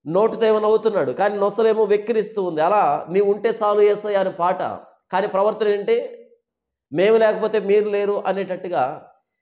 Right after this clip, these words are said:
యేసు ప్రభు పేరు చెప్పి, యేసు ప్రభు సువార్త పేరుతో వీళ్ళు యేసు ప్రభు కంటే ఎక్కువగా ఆరాధించబడుతున్నారు.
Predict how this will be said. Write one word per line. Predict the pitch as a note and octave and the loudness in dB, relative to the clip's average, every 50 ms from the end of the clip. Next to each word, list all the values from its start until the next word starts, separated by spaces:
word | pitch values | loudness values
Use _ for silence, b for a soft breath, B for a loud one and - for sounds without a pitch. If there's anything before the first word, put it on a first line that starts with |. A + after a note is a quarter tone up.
| _ - | _ -4
యేసు | C#3 E3 G3+ G#3 - A3+ | -2 -2 -2 -2 -4 -8
ప్రభు | G3+ A3 G#3+ G#3 G#3 G3+ F#3+ - - - - - | -4 0 2 2 2 2 2 -2 -10 -12 -4 0
పేరు | F#3+ G3 G#3+ G#3+ | 2 2 2 2
చెప్పి, | F#3+ G#3 G3+ G3+ G#3 B3 | 2 0 -2 -2 -4 -6
యేసు | B3+ F#3+ F3+ F#3+ F#3+ F#3+ | -2 0 0 0 -2 -4
ప్రభు | F#3 G#3 G3+ F#3+ - - | -4 -4 -4 -4 -4 -6
సువార్త | F3 F3+ F#3+ G#3 G3+ - G#3 F3+ E3+ | -2 0 0 0 0 -2 -6 -6 -4
పేరుతో | G3 F#3+ F3+ - G3+ A3+ A#3+ A#3+ - - - _ - | -4 -6 -6 -6 -6 -4 -6 -6 -8 -12 -20 _ -16
వీళ్ళు | D3+ D3 C#3+ D#3 G3 A3+ B3+ C#4 C#4 C#4 C4+ B3+ A#3 F#3+ G3 G3 - - - C3+ | -16 -10 -4 0 0 2 2 2 2 2 4 4 4 2 2 -2 -4 -8 -8 -4
యేసు | C#3+ E3 G#3 G3+ G3+ A#3 | -2 -2 -2 -2 -4 -6
ప్రభు | G#3 G#3+ G3+ G3+ G3+ G3 | -6 -4 -4 -2 -2 -2
కంటే | G3+ F3+ F3+ F#3 F#3+ F3 | -2 -4 -4 -4 -6 -6
ఎక్కువగా | E3+ F3 F3 E3+ D3+ D#3+ E3 G3 - - - - _ _ _ - - | -6 -6 -8 -8 -8 -8 -8 -8 -10 -16 -20 -20 _ _ _ -4 0
ఆరాధించబడుతున్నారు. | C3+ D#3 E3+ F3+ F3+ F3+ D#3+ E3+ E3 D#3+ - D#3+ D3 C#3+ C#3 B2+ - C3 B2+ A#2+ A2+ A2 B2 D3+ E3+ C3+ F#2+ - - - - | 2 2 2 2 2 2 0 0 -2 -4 -6 -6 -6 -6 -6 -6 -8 -10 -8 -8 -6 -2 0 0 0 0 -2 -8 -14 -18 -20